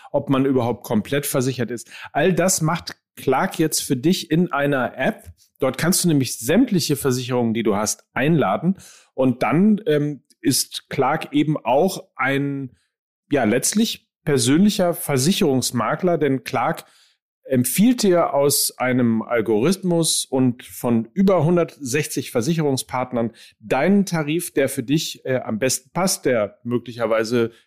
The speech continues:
günstiger ist oder besser zu deinem Lifestyle passt, also sich individuell auf jeden Fall an deine Ansprüche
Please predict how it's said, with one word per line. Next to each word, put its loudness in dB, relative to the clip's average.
günstiger 2
ist -2
oder -2
besser -2
zu -6
deinem 2
Lifestyle 0
passt, -4
also -2
sich -4
individuell 4
auf -2
jeden -2
Fall -4
an 0
deine -2
Ansprüche -2